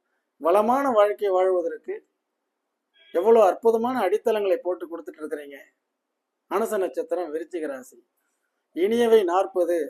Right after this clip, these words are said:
அப்படிங்கிற வீடியோ போய் பாருங்க. இந்த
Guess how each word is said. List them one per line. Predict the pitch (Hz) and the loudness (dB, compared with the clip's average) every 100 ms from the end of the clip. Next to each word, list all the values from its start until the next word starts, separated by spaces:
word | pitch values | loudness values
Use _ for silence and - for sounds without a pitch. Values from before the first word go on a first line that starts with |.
| - | -6
அப்படிங்கிற | 165 196 190 160 151 - _ 160 | -2 0 0 0 -2 -8 _ -4
வீடியோ | 196 196 160 | 0 2 0
போய் | 175 175 | -2 -4
பாருங்க. | 156 151 123 _ _ _ _ _ _ _ _ _ _ | -4 -6 -10 _ _ _ _ _ _ _ _ _ _
இந்த | - | -12